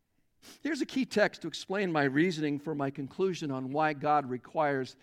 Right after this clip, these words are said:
faith for us to be saved. Ironically, it comes out of the Old Testament book of Proverbs,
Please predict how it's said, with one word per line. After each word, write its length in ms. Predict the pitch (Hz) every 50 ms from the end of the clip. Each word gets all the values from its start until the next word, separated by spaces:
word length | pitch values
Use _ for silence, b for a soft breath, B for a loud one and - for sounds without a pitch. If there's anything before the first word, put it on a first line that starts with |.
| b b b
faith 440 | - - - 190 185 160 151 - -
for 160 | 151 151 135
us 140 | 135 - -
to 80 | 127
be 100 | 123 123
saved. 580 | 120 - - 160 156 156 139 131 143 143 151 - _ _ _ _ _ _ _ _ _ _ _ _ _ _ _ _ _ _ _ _ _ _
Ironically, 500 | - - 269 311 320 294 240 - 196 190
it 80 | 180 -
comes 260 | - 214 202 190 170
out 160 | 185 175 170
of 60 | 165
the 100 | 165 165
Old 160 | 165 180 185 -
Testament 500 | - 202 185 160 - 180 165 156 151 151
book 200 | - 160 - 190
of 100 | 175 -
Proverbs, 640 | - 240 233 226 196 147 135 127 123 127 - -